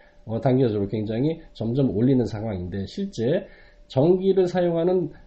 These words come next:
절반 이상은 산업용이란 말입니다. 그 산업용으로 사용하는 사람들이, 어, 뭐 절전을 한다거나 그런 생각을 하지 않고 있는 상황에서 이렇게 아주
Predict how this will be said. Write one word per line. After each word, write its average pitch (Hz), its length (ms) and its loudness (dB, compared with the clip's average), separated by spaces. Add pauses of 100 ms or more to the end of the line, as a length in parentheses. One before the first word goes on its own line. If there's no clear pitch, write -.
(140)
절반 147 440 2
이상은 143 580 2
산업용이란 151 680 0
말입니다. 90 520 -6
그 120 60 -12
산업용으로 143 600 0
사용하는 120 380 -2
사람들이, 113 600 -2 (320)
어, 92 580 -8
뭐 101 100 -6
절전을 139 580 2
한다거나 110 520 0
그런 101 220 -2
생각을 95 260 -6
하지 147 240 -4
않고 117 340 -2
있는 151 180 6
상황에서 98 880 -4 (460)
이렇게 123 440 0
아주 143 600 0